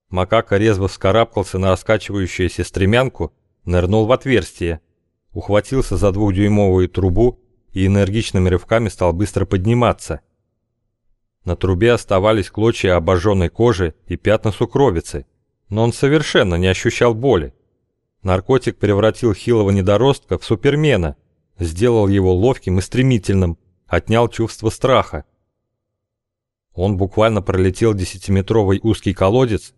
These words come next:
и выскочил, как Мюнхгаузен из пушечного жерла. Только ядра не хватало улететь. Крутнувшись вправо-влево, он увидел того, за кем гнался, и издал грозный клич. В этом вопле было больше свинячьего визга, чем львиного рыка,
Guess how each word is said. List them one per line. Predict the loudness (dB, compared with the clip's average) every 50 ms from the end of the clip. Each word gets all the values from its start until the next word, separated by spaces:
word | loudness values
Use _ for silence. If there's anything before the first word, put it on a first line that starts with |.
| _ -2
и | 0 2
выскочил, | 2 2 2 0 -2 -4 -4 -2 -2 -4
как | -2 0 -2 -2 -2 -2
Мюнхгаузен | -2 -2 -2 0 2 2 4 2 2 0 -2 -4
из | -4 -4
пушечного | -2 -2 -2 -2 -4 -8 -4 -2 0 0 2 2
жерла. | 2 2 2 2 0 0 -4 -6 -8 -12 _ _ _ _ _ _ _ _
Только | -4 -2 -2 -2 0 0
ядра | 0 0 2 2 2 0 0
не | -2
хватало | -2 -2 -2 -2 0 0 0 0 0
улететь. | 0 -2 -2 -2 -2 -2 -2 -4 -4 -4 -6 _ _ _ _ _ _ _ _ _ _ _ _ _ _ _ _ _ _ _ _ _ _ _ _ _ _ _ _ _
Крутнувшись | -6 -6 -4 -2 0 2 2 2 2 2 0 -2 -2
вправо-влево, | -4 -6 _ 0 2 4 4 4 4 2 2 2 2 2 4 4 2 2 0 -2 _ _
он | -6 -4 -2 0 2
увидел | 2 2 2 0 0 -2 -2 0
того, | 0 0 2 2 0
за | 0 0 0
кем | 0 0 -2 0 0
гнался, | 0 0 2 2 0 0 -2 -6 -12 -12 _ _ _ _ _ _
и | -4 0 2 2
издал | 2 2 2 2 2 2 2
грозный | 0 0 0 2 2 0 -2
клич. | 0 0 0 -2 -2 -2 -8 -18 _ _ _ _ _ _ _ _ _ _ _ _ _ _ _ _ _ _ -12
В | -6 -2 0
этом | 0 0 0 0 0 0
вопле | 2 0 0 0 -2 -6 -4
было | -2 0 0 0 2
больше | 2 2 0 0 0 -2 -4 -6
свинячьего | -4 -2 0 2 2 2 0 0 0 0 0
визга, | 0 2 0 0 0 0 -2 -2
чем | -2 0 0 2 2
львиного | 2 2 2 2 2 0 2 2 2 2
рыка, | 2 0 0 -2 -2 -6 -10 -10